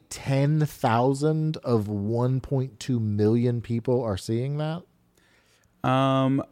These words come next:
Speaker 2: or liking it. Yeah, I can, I can see. Well, ten thousand, that doesn't sound real. That
Speaker 1: That,
Speaker 2: doesn't
Speaker 1: that's what
Speaker 2: sound
Speaker 1: I'm
Speaker 2: real.
Speaker 1: saying. That's ten, that's
Speaker 2: But maybe that
Speaker 1: ten percent.
Speaker 2: account is inflated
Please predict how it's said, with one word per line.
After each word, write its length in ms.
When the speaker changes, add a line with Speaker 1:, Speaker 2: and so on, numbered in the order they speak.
Speaker 2:
or 260
liking 460
it. 220
Yeah, 400
I 140
can, 380
I 120
can 160
see. 160
Well, 220
ten 240
thousand, 380
that 140
doesn't 240
sound 240
real. 260
That 60
Speaker 1:
That, 120
Speaker 2:
doesn't 140
Speaker 1:
that's 200
what 40
Speaker 2:
sound 20
Speaker 1:
I'm 60
Speaker 2:
real. 60
Speaker 1:
saying. 100
That's 240
ten, 420
that's 160
Speaker 2:
But 60
maybe 280
that 100
Speaker 1:
ten 80
percent. 240
Speaker 2:
account 260
is 320
inflated 340